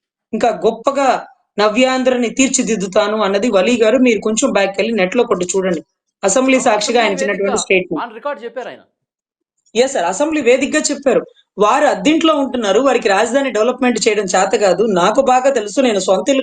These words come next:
Speaker 1: కట్టుకున్నాను, తాడేపల్లిలో ఒక పెద్ద ప్యాలెస్ పట్టుకున్నాను, నన్ను నమ్మండి, నమ్మండి, నమ్మండి అంటూ
Speaker 2: ఓకే.
Speaker 1: గతంలో ఓట్లు అడుక్కున్నారు,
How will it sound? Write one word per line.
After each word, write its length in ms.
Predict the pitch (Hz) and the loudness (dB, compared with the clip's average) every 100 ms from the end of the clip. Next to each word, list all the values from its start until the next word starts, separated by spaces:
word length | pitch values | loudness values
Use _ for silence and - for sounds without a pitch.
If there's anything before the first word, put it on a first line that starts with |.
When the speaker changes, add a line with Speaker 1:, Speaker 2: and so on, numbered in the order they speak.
| 226 | -2
Speaker 1:
కట్టుకున్నాను, 520 | 208 220 196 202 254 _ _ _ - | -4 -4 -2 -2 -4 _ _ _ 0
తాడేపల్లిలో 540 | 214 254 254 226 220 | 2 2 0 0 0
ఒక 140 | 185 190 | 0 -2
పెద్ద 380 | 185 - 233 | -2 -4 -2
ప్యాలెస్ 300 | 202 214 - | 0 -2 -2
పట్టుకున్నాను, 440 | 247 - 208 208 247 | -8 -6 -2 0 2
నన్ను 240 | 240 196 | 2 2
నమ్మండి, 580 | 175 180 226 214 196 226 | 0 0 0 0 0 -2
నమ్మండి, 520 | 214 190 190 180 214 | -2 -4 -4 -2 -2
నమ్మండి 540 | 220 185 175 165 180 202 | -2 -4 -6 -4 -4 -4
అంటూ 340 | 170 269 370 _ 139 | -2 -4 -4 _ -20
Speaker 2:
ఓకే. 180 | - - - | -20 -20 -6
Speaker 1:
గతంలో 240 | 240 247 | -2 2
ఓట్లు 400 | 208 185 220 233 | 4 4 4 2
అడుక్కున్నారు, 800 | 175 190 - 180 143 _ _ _ | 0 0 -4 -6 -6 _ _ _